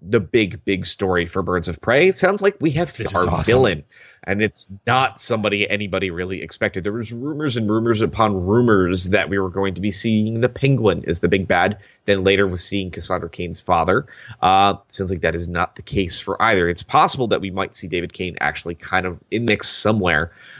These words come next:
Speaker 1: But it sounds like drug king, the drug kingpin of Gotham City,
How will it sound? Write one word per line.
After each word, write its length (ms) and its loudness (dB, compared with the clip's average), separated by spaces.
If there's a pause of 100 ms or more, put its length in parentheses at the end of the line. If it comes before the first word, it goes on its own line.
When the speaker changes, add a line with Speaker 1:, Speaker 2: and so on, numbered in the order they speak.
(180)
Speaker 1:
But 240 2
it 160 -2
sounds 240 0
like 260 2 (260)
drug 300 2 (100)
king, 360 -6
the 100 6
drug 320 0
kingpin 500 -6
of 140 0
Gotham 220 0
City, 480 2